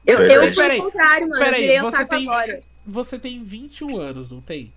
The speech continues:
Speaker 1: Sim.
Speaker 3: Então você nasceu nos anos dois mil.
Speaker 1: Nasci em dois mil, mano.
Speaker 3: Você nasceu em dois mil. Então quando você tinha, tipo, quatorze, você tava em dois mil e quatorze. Dois mil e quatorze, mano.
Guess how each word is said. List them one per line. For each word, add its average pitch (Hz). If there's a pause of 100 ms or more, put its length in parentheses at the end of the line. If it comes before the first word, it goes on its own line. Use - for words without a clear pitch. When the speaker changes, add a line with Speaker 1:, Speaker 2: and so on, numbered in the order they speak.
(600)
Speaker 1:
Sim. 196 (180)
Speaker 3:
Então 196
você -
nasceu 247
nos 254
anos 240
dois 233
mil. 165 (960)
Speaker 1:
Nasci 220
em 208
dois 254
mil, 208
mano. 180
Speaker 3:
Você 190
nasceu 202
em 240
dois 320
mil. 240 (180)
Então 214
quando 277
você 285
tinha, 214
tipo, 196
quatorze, 170
você -
tava 196
em 226
dois 269
mil 320
e 330
quatorze. 226
Dois 160
mil 254
e -
quatorze, 370
mano. 147